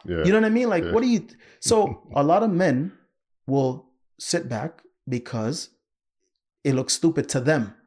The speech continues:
Speaker 1: Yeah.
Speaker 2: to report a case, uh, incident of domestic abuse from their wife.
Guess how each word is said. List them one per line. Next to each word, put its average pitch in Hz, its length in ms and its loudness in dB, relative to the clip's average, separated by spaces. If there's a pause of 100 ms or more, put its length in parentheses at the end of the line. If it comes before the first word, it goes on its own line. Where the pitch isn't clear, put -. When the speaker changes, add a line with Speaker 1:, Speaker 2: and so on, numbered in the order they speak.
(100)
Speaker 1:
Yeah. 69 200 -10 (400)
Speaker 2:
to 139 80 2
report 123 520 0 (600)
a 131 60 -8
case, 131 340 -4
uh, 131 160 -2
incident 131 360 0
of 120 240 -6
domestic 120 400 -2
abuse 117 280 -4
from 113 200 -6
their 151 80 -8
wife. 113 400 -8